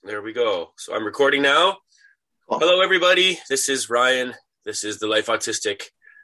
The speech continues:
Speaker 1: Podcast, and I'm here today with Zoe after <laughs> a couple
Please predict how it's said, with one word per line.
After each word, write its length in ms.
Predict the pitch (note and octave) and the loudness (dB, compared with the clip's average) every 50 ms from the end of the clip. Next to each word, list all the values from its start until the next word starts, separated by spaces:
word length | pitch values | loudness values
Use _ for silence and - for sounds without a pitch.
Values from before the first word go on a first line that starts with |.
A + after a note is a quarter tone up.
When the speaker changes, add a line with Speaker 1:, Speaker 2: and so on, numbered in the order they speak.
| _ _ _ _ _ _ | _ _ _ _ _ _
Speaker 1:
Podcast, 800 | - A2+ A2+ A2+ A2+ - B2 A2 A#2+ C3 D3+ D#3 - - - - - _ G2+ | -2 -2 0 0 -2 -2 -2 0 2 2 2 0 0 -2 -4 -8 -10 _ -6
and 260 | G#2+ A2 A2+ A2 A2 | -4 -2 -2 -2 -2
I'm 120 | A2+ A2 | -4 -4
here 240 | A2 A#2+ A#2 A#2+ A#2 | -4 -4 -4 -4 -4
today 500 | - - A2+ G#2 A2+ A#2 B2 B2+ C3 B2+ - | -6 -8 -4 -2 0 0 0 0 -4 -6 -8
with 360 | F#2+ G#2 A2+ A#2+ B2+ - - - - _ _ G2 G2+ | -6 -4 -4 -4 -4 -6 -10 -16 -20 _ _ -20 -8
Zoe 400 | G2 A2+ A2+ A#2 B2+ C#3 F3+ F#3 - - | -2 0 2 4 4 2 0 -2 -4 -4
after 320 | G#2 G#2+ - - - A2+ | -4 -4 -4 -6 -6 -4
<laughs> 300 | G#2+ - - - - - | -2 -2 -4 -6 -8 -12
a 20 | - | -8
couple 280 | - C#3+ B2 - C3+ | -8 -6 -6 -6 -8